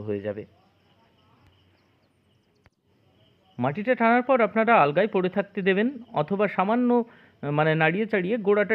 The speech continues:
ঢেকে দিতে পারেন, কিন্তু প্রেশার ক্রিয়েট করবেন না, মানে, চাপ দেবেন না। তাহলে কী হবে, সেখানে গরম বেঁধে ওই ছালগুলো কিন্তু পচবে, আর সেখান থেকে পচে গাছটা দেখবেন ঢলে পড়বে। এটা সাবধান, মাটিটা এই সময় এরকম আলগাই থাকতে দিন। তারপরে শুকানোর পর বৃষ্টি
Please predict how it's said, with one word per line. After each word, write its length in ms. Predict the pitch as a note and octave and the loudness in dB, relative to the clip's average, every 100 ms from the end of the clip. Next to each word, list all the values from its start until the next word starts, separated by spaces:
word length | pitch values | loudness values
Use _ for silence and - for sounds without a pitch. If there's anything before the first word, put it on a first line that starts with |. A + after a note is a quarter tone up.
| E3 | -2
ঢেকে 160 | E3 G#3 | -2 -2
দিতে 140 | F3 D3 | -2 -2
পারেন, 160 | C#3 G3+ A#3+ | -2 -2 -2
কিন্তু 160 | A#3+ A3+ | -4 -4
প্রেশার 300 | G#3 A3 C#4 A3 | -2 0 0 -2
ক্রিয়েট 200 | C#3+ - A#2 | -4 -4 -4
করবেন 200 | G2+ A2+ | -4 -4
না, 60 | D#3 | -4
মানে, 100 | A3+ - | -6 -2
চাপ 180 | G3 G3 D3+ | -2 -2 -4
দেবেন 200 | A#2+ G2+ F#2 | -4 -4 -8
না। 60 | F#2 - _ _ _ _ - | -10 -16 _ _ _ _ -2
তাহলে 180 | E3 G#3+ | 0 0
কী 60 | G3+ | 0
হবে, 120 | F#3+ A3 | -2 -2
সেখানে 260 | D3+ F3 F#3 B2 | -4 -2 -2 0
গরম 200 | C3 F#3 E3+ | 0 0 -2
বেঁধে 280 | A#2+ C3 F#3 F3+ | -4 -2 -2 0
ওই 80 | C#3 C#3+ | -4 -6
ছালগুলো 420 | - C#3+ D#3+ D3 A#2+ | -4 -2 -2 -6 -6
কিন্তু 180 | B2 B2 F3 | -6 -8 -6
পচবে, 320 | A#2 A2+ A2 - _ _ _ - | -8 -8 -12 -16 _ _ _ -8
আর 100 | B2+ - | -8 -4
সেখান 220 | C#3+ E3+ E3 | -4 -4 -4
থেকে 120 | F#3 F3+ | -4 -4
পচে 180 | C#3+ A#3 D3 | -4 -2 0
গাছটা 240 | B2 - B2+ | -2 -2 -4
দেখবেন 260 | A#2 E3+ F3+ - | -4 -6 -6 -4
ঢলে 200 | C3 A#2 | -2 -2
পড়বে। 240 | A2 G2+ G#2+ - _ _ _ _ - | -4 -8 -10 -12 _ _ _ _ -10
এটা 180 | F3 G#3+ - | -8 -4 -2
সাবধান, 360 | A2 G#2 A2 - _ _ _ _ - | -4 -4 -10 -10 _ _ _ _ -6
মাটিটা 400 | B2 B2+ D#3+ G#3+ - | -6 -4 -4 -4 -4
এই 80 | C#3+ - | -8 -6
সময় 180 | B3+ E3+ | -6 -4
এরকম 200 | F#3+ G#3+ | -2 -2
আলগাই 240 | B2 D#3 G#3+ B2+ | 0 0 -2 -6
থাকতে 200 | - G#2+ | -10 -10
দিন। 100 | A2 G#2 - - _ - | -12 -14 -18 -20 _ -2
তারপরে 280 | B2+ D#3+ G3+ | -2 -2 -6
শুকানোর 320 | D#3 C#3+ E3 F3 | -6 -4 -4 -2
পর 80 | E3+ B2 | -2 -4
বৃষ্টি 220 | B2+ | -8